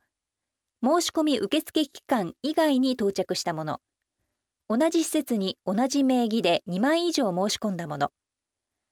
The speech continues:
専用はがき以外のもの、必要事項に記入漏れがあるものです。休館日です。箱根つつじ荘は九月十四日火曜日と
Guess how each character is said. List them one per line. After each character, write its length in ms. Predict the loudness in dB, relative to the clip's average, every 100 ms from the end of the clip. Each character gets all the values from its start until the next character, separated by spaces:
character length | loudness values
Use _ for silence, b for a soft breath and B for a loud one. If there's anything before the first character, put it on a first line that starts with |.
| _ _
専 200 | 0 2
用 160 | 4 2
は 120 | 2
が 120 | 0
き 180 | -2 -4
以 100 | -2
外 240 | 2 2 0
の 100 | -4
も 140 | -4
の、 160 | -4 -6 _ _ _ _ _ _ _
必 220 | -14 -2
要 160 | 2 2
事 120 | 0
項 200 | 0 0
に 220 | 0 -4 -6
記 160 | -2
入 160 | 2 2
漏 160 | 2 2
れ 140 | 2
が 200 | 2 2
あ 60 | 0
る 80 |
も 120 | -2 -4
の 100 | -2
で 100 | -2
す。 160 | -4 _ _ _ _ _ _ _ _ _ _ _ -4
休 160 | -2 0
館 200 | 0 2
日 80 |
で 120 | 0 0
す。 140 | -6 _ _ _ _ -4
箱 260 | 0 2
根 160 | 2 0
つ 120 | -2
つ 140 | -4 0
じ 140 | 0
荘 260 | 2 4 4
は 160 | 2 -2 _
九 120 | -2
月 240 | 0 0 -2
十 180 | 2
四 160 | 4 2
日 140 | 0
火 160 | -2 0
曜 180 | 2 0
日 140 | 0
と 200 | 2 0